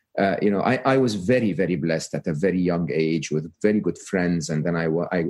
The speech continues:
I got married to my college sweetheart, who's an absolute angel. And, you know, even though we're no, no longer together, we're still best friends. We stayed together for twenty-eight years, and she shaped me in so many ways around the idea of,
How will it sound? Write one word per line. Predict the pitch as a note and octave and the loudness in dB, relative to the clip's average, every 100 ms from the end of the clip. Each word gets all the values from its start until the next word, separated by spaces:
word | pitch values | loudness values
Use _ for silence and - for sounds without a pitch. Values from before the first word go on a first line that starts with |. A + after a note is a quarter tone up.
| - | -2
I | |
got | E2 G2+ G2+ | 0 0 0
married | F#2+ F2 F2 - | 0 0 -2 -2
to | |
my | D#2 D2 | -2 -2
college | - F2 D#2+ | -2 -2 -2
sweetheart, | - G2 F#2 - D#2 D2 - | -4 -2 -4 -2 -2 -2 -2
who's | F2+ | -2
an | E2+ D#2+ | 0 -2
absolute | - G#2 - E2+ D#2+ D2+ - | -4 -4 -4 -4 -4 -4 -4
angel. | D2+ D2+ B1 - - _ _ _ | -4 -2 -4 -6 -12 _ _ _
And, | F#2+ F2+ F#2+ | -2 2 2
you | |
know, | F#2 | 2
even | G2 A#2 A2 | 2 4 4
though | A2 | 4
we're | G2 | 2
no, | F#2 F#2+ G#2 | 2 0 0
no | G2 | 0
longer | F2+ F2 F2 F2 | 2 2 0 0
together, | - D2+ F2+ D#2+ D2+ | -2 -2 0 2 0
we're | D#2 D2+ | 0 -2
still | - - E2+ | -4 -2 -2
best | D2+ - - | -2 -6 -4
friends. | F#2+ E2+ D2+ | -2 -2 -2
We | D2+ | -6
stayed | - D2 - | -2 -4 -4
together | D2 D2+ D#2 | -4 -2 -2
for | - - | -4 -8
twenty-eight | - D#2 C#2+ - D2 D2 | -4 -2 -2 -2 -2 -2
years, | G2+ F2 D#2+ | 0 0 0
and | D2+ | -4
she | - | -2
shaped | A#2 - D#3+ - - | -4 -2 -4 -4 -6
me | A2 - _ _ _ _ | -8 -8 _ _ _ _
in | - G2+ | 0 0
so | - G#2+ G#2 | 0 0 2
many | F2+ F2 E2 | 2 0 0
ways | D2+ F#2 A1+ A#1+ A1+ - _ _ | 0 0 -2 -6 -10 -14 _ _
around | G2 A#2+ C3+ D#3 D3 | 0 2 2 2 2
the | A#2 | 2
idea | - F#2 F2+ G2+ G#2+ A2 G#2+ | 2 0 0 2 2 2 2
of, | - F#2 F#2 F#2 - | 2 2 0 -4 -12